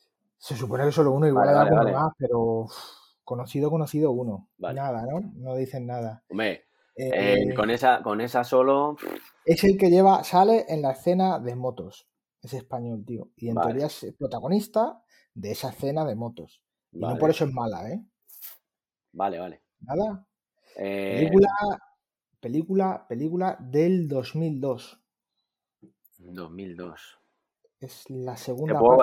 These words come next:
Speaker 2: te,
Speaker 1: parte
Speaker 2: yo no te puedo preguntar nada?
Speaker 1: Es la segunda parte de una trilogía.
Speaker 2: Ah, la segunda de trilogía. ¿Y si la acierto, qué me das?
Speaker 1: Pues,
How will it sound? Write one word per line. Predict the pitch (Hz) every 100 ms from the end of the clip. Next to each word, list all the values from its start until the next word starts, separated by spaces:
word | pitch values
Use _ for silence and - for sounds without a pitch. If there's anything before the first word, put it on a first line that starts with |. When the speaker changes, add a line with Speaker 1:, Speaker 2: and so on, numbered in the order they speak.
| 117
Speaker 2:
te, |
Speaker 1:
parte | 104 -
Speaker 2:
yo | 117
no | 135
te | 143
puedo | 147
preguntar | 139 135 131 127
nada? | 135 120 92 _ _ _ _ _ _ _ _ _
Speaker 1:
Es | 123 131
la | 147
segunda | 151 165 165
parte | 165 160 151
de |
una | 151 147
trilogía. | 139 131 131 160 170 202 - _ _ -
Speaker 2:
Ah, | 107 98
la |
segunda | 85 95 104 123
de | 120
trilogía. | 87 82 80 - 80 69 _ _ _ _ _ _ _ _ _ _ _ _ _ _ _ _ _ -
¿Y | 104
si | 107
la | 95
acierto, | 117 113
qué | 127
me | 95
das? | 98 127 123 _ _ _ _ _
Speaker 1:
Pues, | - 101 95